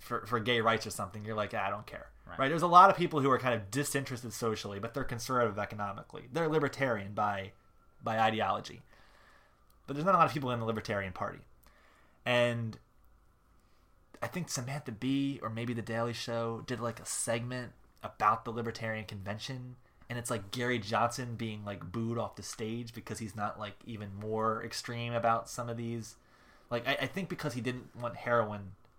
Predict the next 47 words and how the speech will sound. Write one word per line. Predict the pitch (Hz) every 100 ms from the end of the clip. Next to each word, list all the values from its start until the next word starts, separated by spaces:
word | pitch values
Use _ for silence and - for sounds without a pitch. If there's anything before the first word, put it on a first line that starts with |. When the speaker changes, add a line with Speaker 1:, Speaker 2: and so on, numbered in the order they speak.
| _ - - -
Speaker 1:
to |
be | 98 104
legal | 101 - 92
or | 123
something | 120 156 131
like | 110 -
that, | 101 95 -
where, | 110
like, | 110 98
Speaker 2:
Yeah. | 80 80 _ _ _ -
Speaker 1:
you | 131
know, | 107
this, | 107 -
this | 127 110 - - - -
taking | 135 127 127 123 - -
the | 117
libertarian | 117 113 107 117 107 104
mindset | 104 101 95
to | 98
its | 90
extreme. | - - 104 95 -
Like, | -
there | 104 101
should | 98
be | 110
no | 107 107 104
regulations | 104 101 107 104 - 104 98
on, | 101 95 95 - _ - - - _ _ _ _ -
you | 107
know, | 92
anything, | 120 113 101 107 -
any | 110
drug, | 98 101 98 98
any, | 98 98
anything | 98 - 98
like | 98
that. | - - - - - - - - -
Right? | 131 123
So | - 151 143 - - _ -
it's | 151 160
a | 190
bunch | 175 208
of | 226
these | 147 127
kind | - 151
of | 127
fringe, | - - 139 143 139 120